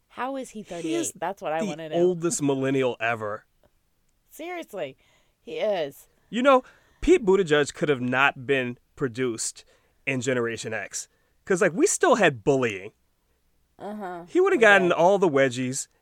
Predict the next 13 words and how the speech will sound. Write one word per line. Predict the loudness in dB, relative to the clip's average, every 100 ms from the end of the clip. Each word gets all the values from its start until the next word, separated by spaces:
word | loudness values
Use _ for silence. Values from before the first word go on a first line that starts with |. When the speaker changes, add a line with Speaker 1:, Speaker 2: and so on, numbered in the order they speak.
| -6
Speaker 2:
and | -2
all | 0
the | 0
sorts | 0 -2 -2
of, |
and, | -4
like, | -4 -6 -12
he | -10 -8
Speaker 1:
I | -6
mean, | -8 -8
he | -10
probably | -10 -6 -6 -6 -8
still | -10 -10 -12